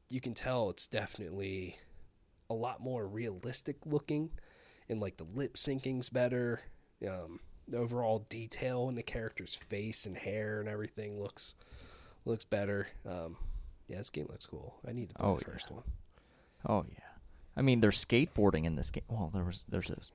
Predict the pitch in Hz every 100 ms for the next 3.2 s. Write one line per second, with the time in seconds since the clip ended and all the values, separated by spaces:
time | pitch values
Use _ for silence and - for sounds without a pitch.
0 | - - 110 95 - - 76 - 90 64
1 | 73 - 73 73 - 82 90 - 62 76
2 | 76 64 - - - 50 - 82 69 -
3 | - -